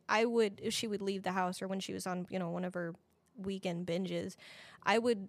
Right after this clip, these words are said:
rifle through the entire house. I would find her stash of cigarettes. I would break 'em in half and throw them in the trash. Within a week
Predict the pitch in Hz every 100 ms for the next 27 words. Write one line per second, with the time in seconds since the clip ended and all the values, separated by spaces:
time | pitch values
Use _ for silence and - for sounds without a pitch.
0 | - 202 190 185 208 196 196 - 196 185
1 | 165 160 165 165 190 - 196 - - -
2 | 185 180 185 - - - - 196 - 190
3 | 196 220 185 175 190 165 185 180 185 175
4 | - 190 196 - - 53 - - - -
5 | - _ _ _ _ _ _ _ _ -
6 | _ 226 214 233 240 185 170 196 240 -